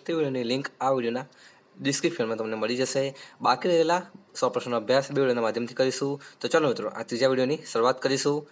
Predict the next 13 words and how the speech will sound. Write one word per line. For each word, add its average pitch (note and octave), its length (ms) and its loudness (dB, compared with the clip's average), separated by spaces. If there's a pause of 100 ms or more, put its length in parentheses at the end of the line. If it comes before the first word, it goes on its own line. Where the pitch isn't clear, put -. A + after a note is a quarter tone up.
(140)
આ D3+ 60 2
વીડિયોમાં D#3+ 260 6
આપણે C#3+ 180 2
એકસો C3 200 -2
એકથી B2+ 200 -4
લઈને A#2+ 400 -2
દોઢસો A2+ 260 0
પ્રશ્નોનો A2+ 360 -4
અભ્યાસ A2 300 -2
કરીશું. A2 560 -6
તો A2 80 -8
મિત્રો B2 220 -6
ચલો, C3+ 300 0